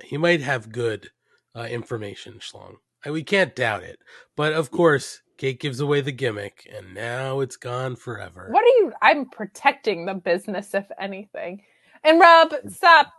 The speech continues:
Speaker 2: knock it off with this perpetuating this narrative that we don't invite Ryan places. I'm over it.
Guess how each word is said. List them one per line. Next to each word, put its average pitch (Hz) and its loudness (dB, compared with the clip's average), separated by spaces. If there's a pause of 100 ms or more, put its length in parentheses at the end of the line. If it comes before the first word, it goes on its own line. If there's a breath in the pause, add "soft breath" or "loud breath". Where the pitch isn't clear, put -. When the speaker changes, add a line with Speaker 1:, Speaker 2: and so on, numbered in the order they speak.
Speaker 2:
knock 247 -2
it 180 -4
off 165 -4
with 185 -8
this 185 -14
perpetuating 160 -6
this 170 -8
narrative 160 -6
that 156 -8
we 170 -8
don't 160 -6
invite 160 -6
Ryan 165 -6
places. 170 -8
I'm 185 -8
over 226 2
it. 220 2